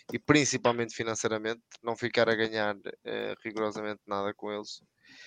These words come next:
Acho que o Vitória tem que, eh, tentar fazer uma oferta de renovação com, com a ideia de os vender.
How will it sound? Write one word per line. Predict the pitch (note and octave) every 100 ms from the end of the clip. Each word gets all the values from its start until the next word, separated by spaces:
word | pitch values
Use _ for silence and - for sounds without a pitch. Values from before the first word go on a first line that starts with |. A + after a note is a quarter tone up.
| - _
Acho | A#2 -
que | A#2+
o |
Vitória | A#2+ B2 B2
tem | - B2+
que, | A#2+ B2+ C3 - -
eh, | C3 B2
tentar | A#2+ C3 B2 B2 A#2+
fazer | B2+ A#2 A#2
uma | A#2+ A#2
oferta | - A#2+ A2 - G#2+ G#2 - - -
de | A#2
renovação | G#2+ A#2 A2+ A2 A2 G#2 A2 _ - _ - _
com, | - A#2+ A#2+ B2 B2 B2 A#2+ A#2 B2 _ _ -
com | B2+
a | C3
ideia | A#2+ C3 C3
de | B2
os | C3
vender. | A#2+ C#3 C3+ C3+ A#2+